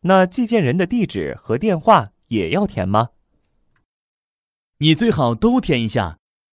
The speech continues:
Speaker 2: 这样要是出了问题的话，会寄回来。
Speaker 1: 好的，师傅，我都填好了，你帮我看看填的对不对。
Speaker 2: 哎呀，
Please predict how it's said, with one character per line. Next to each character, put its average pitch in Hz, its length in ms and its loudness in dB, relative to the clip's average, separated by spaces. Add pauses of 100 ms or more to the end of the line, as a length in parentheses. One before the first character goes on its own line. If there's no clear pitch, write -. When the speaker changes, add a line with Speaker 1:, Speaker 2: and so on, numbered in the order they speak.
(180)
Speaker 2:
这 240 140 4
样 196 320 4
要 214 140 2
是 196 120 -2
出 233 160 -2
了 202 100 2
问 233 160 -2
题 151 140 -4
的 123 100 -2
话， 101 360 -2
会 175 200 4
寄 233 220 -2
回 123 160 -2
来。 82 280 -8 (880)
Speaker 1:
好 107 260 2
的， 165 280 0 (400)
师 139 180 -2
傅， 107 320 0 (220)
我 123 140 0
都 208 120 2
填 175 220 -2
好 76 220 -2
了， 95 260 -2 (540)
你 135 140 0
帮 226 200 4
我 135 100 2
看 226 200 -4
看 110 460 -4
填 123 220 -2
的 190 80 -2
对 233 180 -2
不 104 100 -8
对。 98 280 -4 (600)
Speaker 2:
哎 226 60 2
呀， 120 260 0